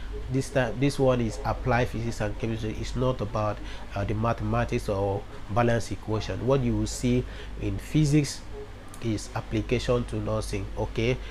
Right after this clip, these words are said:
Like pulley is applied in orthopedic nursing, you know, to, to, uh, to keep, uh, a bone in a, in a, in a particular position, okay, to promote healing.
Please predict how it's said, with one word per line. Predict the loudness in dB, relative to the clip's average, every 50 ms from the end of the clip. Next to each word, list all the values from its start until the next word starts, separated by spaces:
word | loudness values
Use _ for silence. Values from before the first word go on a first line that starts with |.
| -8 -6 -2 0
Like | 0 0 0 0 4
pulley | 6 8 10 10 10 8 8
is | 6 0 -2 0 0
applied | -2 0 0 0 2 4 2 2 0
in | -2 -4 -4 -2
orthopedic | -2 -4 -2 -2 -2 2 4 4 4 4 2 0
nursing, | 0 0 0 0 0 0 0 0 -2 -2 -4 -6 -6 -6 -6 -4
you | -2 0
know, | 2 2 2
to, | 0 0 0 2 2 2 2 2 0 -2 -4 -6 -8 -8 -6 -2
to, | 0 2 2
uh, | 0 0 -4 -8 -6 -2
to | 0 2 4 4 4 4 4 2 2 0 -2 -6 -4
keep, | 2 4 4 4 2 -2 -6 -2 0
uh, | 4 4 4 4 4 2 0 0 -2 -6 -4
a | -2 0 4
bone | 8 10 12 12 10 10 6 0 -4 -10 -10 -10 -10 -10 -10 -10 -6 -4
in | -2 0 0 0 -2 -4 -4
a, | -4 -4 -4 -4 -4 -4 -2 -2
in | -2 0 0
a, | -2 -2 -2
in | -2 -4 -2
a | -2 -2
particular | -2 -4 -4 -4 -2 2 4 4 6 6 6
position, | 4 4 0 0 0 0 0 0 0 -2 -2 -2 -6 -8 -8
okay, | -8 -4 -2 -2 -2 0
to | -2 -4
promote | -2 0 -2 0 2 2 2 2
healing. | 2 2 4 4 4 4 2 -2